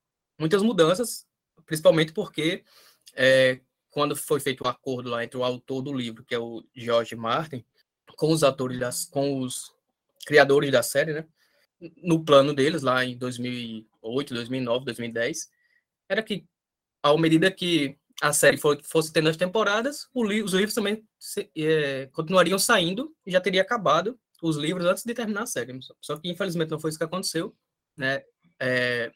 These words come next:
os livros são As Crônicas de Gelo e Fogo, que adaptou pra Game of Thrones, que é o nome do primeiro livro,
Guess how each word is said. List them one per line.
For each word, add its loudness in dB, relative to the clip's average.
os 2
livros 2
são 0
As 2
Crônicas -2
de -10
Gelo -4
e -6
Fogo, -10
que -8
adaptou -8
pra -10
Game -10
of -10
Thrones, -4
que -14
é 4
o 0
nome -4
do -8
primeiro -6
livro, -8